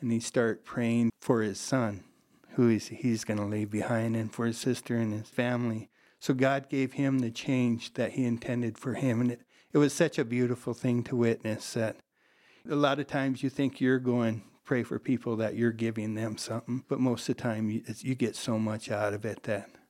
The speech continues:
it's almost, you wonder, um, "Who am I doing it for? Am I doing it for, for them or for me?" 'Cause, um, God revealed himself through so many of these,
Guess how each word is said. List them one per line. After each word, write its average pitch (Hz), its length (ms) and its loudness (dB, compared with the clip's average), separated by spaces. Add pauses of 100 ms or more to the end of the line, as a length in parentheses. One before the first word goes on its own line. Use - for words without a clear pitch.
(720)
it's - 180 -4
almost, 117 460 0
you 135 80 0
wonder, 120 360 2
um, 120 140 -6 (100)
"Who 143 280 6
am 123 120 2
I 110 100 0
doing 113 300 0
it 113 140 -4
for? 113 260 -4
Am 117 140 -4
I 110 160 -8
doing 123 220 -4
it 123 140 -8
for, 107 260 -4 (640)
for 131 160 6
them 147 320 2
or 139 80 2
for 135 180 -2
me?" 131 240 4
'Cause, 117 300 -4
um, 110 160 -2
God 110 240 0
revealed 110 400 0
himself 104 480 -2
through 107 320 -2 (160)
so - 240 -2
many 120 320 2
of 113 100 0
these, 113 380 0